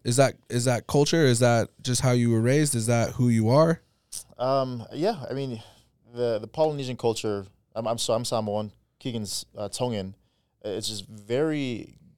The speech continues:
Speaker 2: selfless, right? It's very selfless, and, and sometimes to the detriment of the person.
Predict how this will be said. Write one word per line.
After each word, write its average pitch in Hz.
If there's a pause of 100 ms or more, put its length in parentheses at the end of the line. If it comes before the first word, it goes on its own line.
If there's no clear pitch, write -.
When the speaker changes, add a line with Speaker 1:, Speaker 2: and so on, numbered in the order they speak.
(200)
Speaker 2:
selfless, - (340)
right? 98
It's 101
very 120
selfless, 104
and, 104
and 101
sometimes 131
to 110
the 104
detriment 107
of 95
the -
person. 95